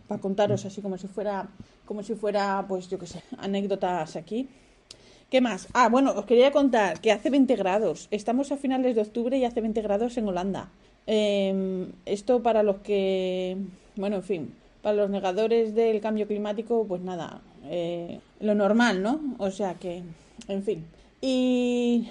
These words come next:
nada más que contaros. Eso, que la semana que viene o el, cuando haga, pueda hacer el próximo podcast, os hablaré de mi nueva pluma.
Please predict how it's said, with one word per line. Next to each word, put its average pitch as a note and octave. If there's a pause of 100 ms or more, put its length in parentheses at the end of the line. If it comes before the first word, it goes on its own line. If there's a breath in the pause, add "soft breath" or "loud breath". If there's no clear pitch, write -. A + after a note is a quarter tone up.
(160 loud breath)
nada B3
más A3
que G#3+
contaros. G#3+ (260)
Eso, A#3
que G#3+
la A3
semana C4+
que D4
viene E4
o B3
el, A3+
cuando A3
haga, A3
pueda A#3+
hacer A#3+
el A3
próximo A3+
podcast, D#4
os G#3
hablaré G3+
de A#3
mi A#3+
nueva A3
pluma. D3+